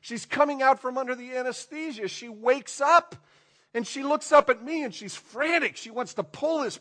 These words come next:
packing they've shoved up into her face. She wants to pull it all out and pull the tubes out and, and everything. And she says, "Daddy, please don't be upset with me."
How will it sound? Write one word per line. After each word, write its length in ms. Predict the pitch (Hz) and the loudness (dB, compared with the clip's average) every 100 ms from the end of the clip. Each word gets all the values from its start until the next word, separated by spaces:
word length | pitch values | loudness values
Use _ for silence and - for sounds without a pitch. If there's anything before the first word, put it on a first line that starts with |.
| - | -8
packing 520 | - 285 302 269 202 | 2 4 2 -4 -6
they've 180 | 180 - | -6 -4
shoved 440 | - - 269 214 | -6 -2 -2 2
up 200 | 254 - | 2 2
into 200 | 247 240 | -6 -4
her 100 | 214 | -4
face. 320 | - 269 302 - | -2 -2 -4 -4
She 120 | 226 | -10
wants 220 | 240 - | -12 -10
to 100 | 214 | -10
pull 300 | 165 254 302 | -6 -2 2
it 80 | 254 | 4
all 240 | 254 240 | 4 4
out 420 | 233 330 311 - _ _ _ | 4 4 2 -2 _ _ _
and 140 | 202 151 | -12 -4
pull 180 | 262 262 | 0 0
the 80 | |
tubes 500 | 214 - 320 339 302 | -2 0 4 4 2
out 300 | 226 185 170 | 0 0 0
and, 160 | 143 147 - _ | -4 -10 -14 _
and 100 | 226 | -8
everything. 360 | 214 220 214 208 | -6 -2 -4 -4
And 100 | 196 | -8
she 140 | 254 | -10
says, 240 | 233 247 170 | -12 -12 -8
"Daddy, 440 | 220 262 320 285 | 0 4 4 2
please 380 | 202 262 294 269 | -8 -8 -8 -6
don't 300 | 311 277 226 | -2 -2 -4
be 180 | 277 262 | -4 0
upset 600 | 262 - - - 349 - 415 | 0 -4 -12 -6 -4 -4 -8
with 160 | 240 - 240 | -16 -18 -20
me." 300 | 160 135 | -20 -20